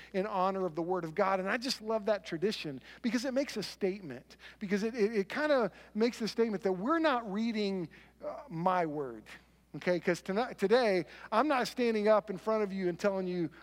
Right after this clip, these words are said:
my word. We're turning our attention to God's word. God has spoken to mankind. He's given us his word. And so I want us to do that. I want us to stand together as we read our text today. If you have your Bibles, turn to Matthew twenty-seven.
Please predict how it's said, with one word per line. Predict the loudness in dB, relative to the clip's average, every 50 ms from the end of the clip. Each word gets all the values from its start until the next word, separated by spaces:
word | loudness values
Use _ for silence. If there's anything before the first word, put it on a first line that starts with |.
| -4
my | 2 2 4 4 2 0
word. | 0 -2 -4 -4 -6 -8 -12 -18 -20 -20 _ _ _ -20 _ _ _ _ _ _ _ _ 0
We're | 0 0 0
turning | -2 -6 -4 -2 -2 -2 0
our | 0 -2
attention | -2 -2 -4 -6 -6 -6 -10 -10 -10 -10 -10 -10 -10
to | -12 -12
God's | -8 -4 -4 -2 -2 -2 -4 -6 -8 -10
word. | -12 -12 -12 -14 -16 -18 -20 -20 -20 -20 _ _ _ _ _ _ _ _ _ _ _ _ 0
God | 2 2 2 2
has | -2 -4 -6
spoken | -8 -10 -12 -10 -4 0 2 2 2 0 -2 -4 -4 -4
to | -4 -4
mankind. | -4 -4 -4 -6 -6 -8 -8 -8 -8 -6 -6 -8 -8
He's | -8 -10 -12 -12
given | -8 -2 0 0 0 0 -2 -6
us | -6 -6 -8 -8
his | -12 -14 -12
word. | -10 -6 -6 -4 -4 -6 -8 -10 -18 -20 -12 -8
And | -6 -6 -2
so | 2 2 2 2 2 -2 -10 -8 -2
I | 0 2
want | 2 2 2
us | 0 0 0
to | -2 -2
do | 0 2 2
that. | 4 4 4
I | 2
want | 0 -2 -2
us | -4 -4
to | -6 -8
stand | -8 -6 -4 -2 0 0 0 -2
together | -2 0 4 4 4 4 2 -2
as | -4 -4 -4
we | -6 -4
read | -4 -2 0 0
our | 0 0
text | -2 -2 -2 -2 -2 -4 -8 -8
today. | -4 0 0 0 0 0 -4 -10 -2
If | 2
you | 2
have | 4 4
your | 4 6
Bibles, | 6 6 6 6 4 0 -2
turn | -2 -2 -2
to | 0
Matthew | 0 2 0 0 -2 -4 -10
twenty-seven. | -10 -6 -6 -6 -6 -6 -6 -4 0 0 0 0 -2 -6 -10 -12